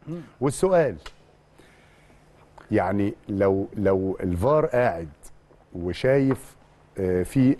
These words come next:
Speaker 2: أي شك بالنسبة له، هو قدراته
Speaker 1: ما
Speaker 2: كده إن
Speaker 1: تجيبه
Speaker 2: شايف
Speaker 1: صحيح.
Speaker 2: ما تجيب، ما تنده له يبص عليها تاني. إيه المشكلة؟ أمال الفار، الفار جاي ليه؟ يعني ما هي وظيفة الفار في مثل هذه الحالات؟ إن أنت تسكت وتستنى تشوف كذا؟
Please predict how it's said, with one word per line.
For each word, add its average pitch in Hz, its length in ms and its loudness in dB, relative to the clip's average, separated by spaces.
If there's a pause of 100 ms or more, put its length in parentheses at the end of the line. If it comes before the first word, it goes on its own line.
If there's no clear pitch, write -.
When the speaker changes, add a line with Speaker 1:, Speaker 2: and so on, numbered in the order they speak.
(100)
Speaker 2:
أي 165 260 4
شك 175 320 -2
بالنسبة 123 440 0
له، 113 100 0
هو 156 160 2
قدراته 147 440 -2
Speaker 1:
ما 233 60 -2
Speaker 2:
كده 170 160 2
إن 339 40 2
Speaker 1:
تجيبه 339 160 0
Speaker 2:
شايف 180 120 2
Speaker 1:
صحيح. 302 420 -4
Speaker 2:
ما 139 120 0
تجيب، 196 280 0
ما 175 60 2
تنده 185 400 2
له 214 140 2
يبص 180 340 0
عليها 180 280 2
تاني. 190 340 0
إيه 147 160 -4
المشكلة؟ 202 460 0 (260)
أمال 196 240 2
الفار، 196 240 2
الفار 170 480 -2
جاي 180 160 2
ليه؟ 139 220 -2 (1000)
يعني 110 240 0
ما 165 220 4
هي 175 120 4
وظيفة 151 480 2
الفار 143 440 0 (680)
في 127 100 -2
مثل 147 300 2
هذه 135 220 4
الحالات؟ 107 420 -2 (800)
إن 117 140 2
أنت 160 200 0
تسكت 180 480 2
وتستنى 156 480 0
تشوف 160 260 -4
كذا؟ 156 320 2